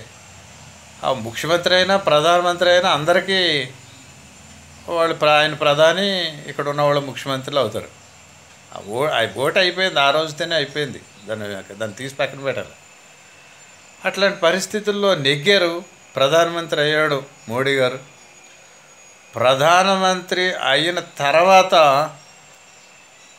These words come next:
మొదలయ్యారు వీళ్ళు. కొంతమంది చెత్త గ్యాంగ్, అందరూ కాదు,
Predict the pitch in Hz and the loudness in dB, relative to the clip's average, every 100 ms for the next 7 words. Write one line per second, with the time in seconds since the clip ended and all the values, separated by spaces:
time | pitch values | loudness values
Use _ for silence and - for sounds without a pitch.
0 | - - - - - - - 107 113 123 | -20 -20 -20 -20 -20 -20 -16 -4 -2 0
1 | 151 151 135 117 95 - - - - - | 2 2 2 0 -8 -14 -20 -20 -20 -20
2 | - - - - _ - - - - - | -20 -20 -20 -20 _ -20 -20 -20 -20 -20
3 | - - - 120 123 120 147 143 - 127 | -20 -20 -12 -8 -4 -4 -4 -6 -2 -2
4 | - 165 160 156 131 147 165 160 160 | -2 2 2 2 -2 -2 -2 0 0